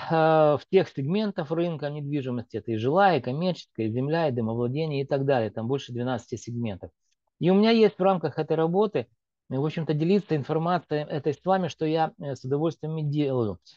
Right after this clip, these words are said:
А еще хочу напомнить вам, друзья, о профессионализме. Не думайте, не подумайте, да, вот так, эм, что я там хвастаюсь, хотя мне, в принципе, все равно, да, что вы подумаете. Э, каждый же думает в меру своей, так сказать, распущенности.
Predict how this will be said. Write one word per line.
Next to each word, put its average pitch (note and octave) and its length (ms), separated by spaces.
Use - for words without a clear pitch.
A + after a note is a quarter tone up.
А D#3+ 180
еще F#3 280
хочу G3 300
напомнить F3+ 440
вам, E3 280
друзья, C#3+ 440
о D#3+ 140
профессионализме. D#3 880
Не E3+ 100
думайте, F#3 420
не D#3 160
подумайте, C#3+ 520
да, C#3+ 160
вот B2+ 140
так, A2 160
эм, B2+ 280
что - 160
я D3+ 100
там C3+ 140
хвастаюсь, E3+ 420
хотя F3 240
мне, D#3 160
в - 40
принципе, C3+ 400
все B2 180
равно, A2+ 260
да, G2+ 140
что - 160
вы G#2 60
подумаете. D3 600
Э, B2 240
каждый C3+ 280
же G#2+ 80
думает B2 340
в A#2+ 60
меру B2+ 360
своей, B2+ 220
так A2+ 120
сказать, A#2+ 220
распущенности. - 760